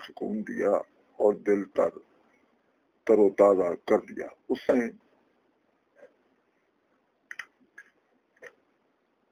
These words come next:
بہت سی اشرفیاں اس کی آغوش میں ڈال دیں۔ بادشاہ نے پاس کھڑے گماشتے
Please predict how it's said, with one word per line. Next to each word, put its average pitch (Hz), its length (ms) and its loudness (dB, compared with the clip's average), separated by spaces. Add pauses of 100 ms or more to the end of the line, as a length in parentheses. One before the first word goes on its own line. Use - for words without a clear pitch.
(480)
بہت 135 220 8
سی 143 200 4
اشرفیاں 110 560 0
اس 101 180 -4
کی 104 140 -2
آغوش 95 440 0
میں 110 80 -6
ڈال 113 340 0
دیں۔ 107 140 -6
بادشاہ - 500 2
نے 143 60 0
پاس 120 340 6
کھڑے 139 240 4
گماشتے 113 480 4